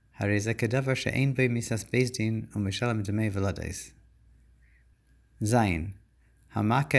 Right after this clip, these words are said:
אבי ואמי ולא עשה בהם חבורה, חייב בחמישה דברים. אבל אם עשה בהם חבורה,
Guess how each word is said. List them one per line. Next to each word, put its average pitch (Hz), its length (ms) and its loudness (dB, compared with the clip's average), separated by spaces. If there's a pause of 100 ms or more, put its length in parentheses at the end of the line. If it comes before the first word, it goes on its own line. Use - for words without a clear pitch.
(120)
אבי 123 340 2
ואמי 104 600 -2 (100)
ולא 110 300 0 (100)
עשה 120 300 0
בהם 104 400 -2
חבורה, 98 640 -4 (640)
חייב 127 500 2
בחמישה 110 460 0
דברים. 90 520 -2 (760)
אבל 107 280 2
אם 110 180 0
עשה 120 260 -2
בהם 101 300 0
חבורה, 98 580 0